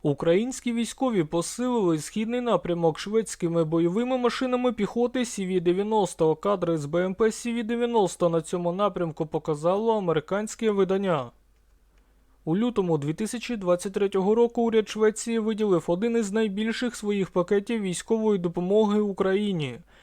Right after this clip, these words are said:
До нього вперше увійшли бойові машини піхоти сі ві дев'яносто.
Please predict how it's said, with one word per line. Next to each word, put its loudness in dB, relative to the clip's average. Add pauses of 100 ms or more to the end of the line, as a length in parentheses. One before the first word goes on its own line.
(160)
До 0
нього 2
вперше 0
увійшли 0
бойові 0
машини 0
піхоти 0
сі -4
ві -2
дев'яносто. -2